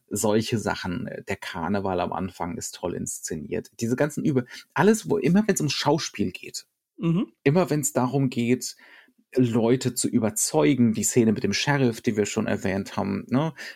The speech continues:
Speaker 1: Der, der eben nicht, äh, der dazu
Speaker 2: Das erste.
Speaker 1: gebracht werden soll, dass er den Zirkus in Ruhe lässt.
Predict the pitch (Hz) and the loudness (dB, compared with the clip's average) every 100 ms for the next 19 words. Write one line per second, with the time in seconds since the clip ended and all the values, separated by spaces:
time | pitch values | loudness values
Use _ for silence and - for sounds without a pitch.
0 | - 107 101 101 101 - - 98 - 101 | 0 4 4 4 2 -2 0 0 0 0
1 | 110 135 - - _ - 80 58 60 - | 0 0 -4 -12 _ -8 -6 -6 -8 -4
2 | 104 123 - 110 127 107 110 - 113 107 | -2 -2 -2 0 2 2 0 0 0 2
3 | 101 104 104 104 98 101 117 107 98 98 | 2 2 2 0 -2 0 0 0 -2 2
4 | 123 175 123 117 113 - | 4 6 6 4 0 -6